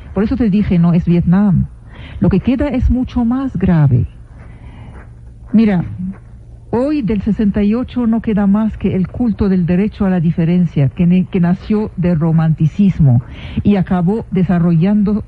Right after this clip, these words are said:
una ideología del gueto. Su misma buena fe, y la reconozco la buena fe,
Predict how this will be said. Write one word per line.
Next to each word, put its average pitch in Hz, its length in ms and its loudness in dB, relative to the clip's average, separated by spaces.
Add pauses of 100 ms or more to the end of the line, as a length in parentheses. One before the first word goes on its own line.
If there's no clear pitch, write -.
(180)
una 202 300 4
ideología 175 800 2
del 151 340 2
gueto. 190 480 0 (1000)
Su 240 180 4
misma 233 680 2
buena 170 520 2
fe, 151 360 0 (420)
y 190 100 6
la 151 120 4
reconozco 147 800 2
la 131 80 4
buena 110 340 0
fe, - 240 -2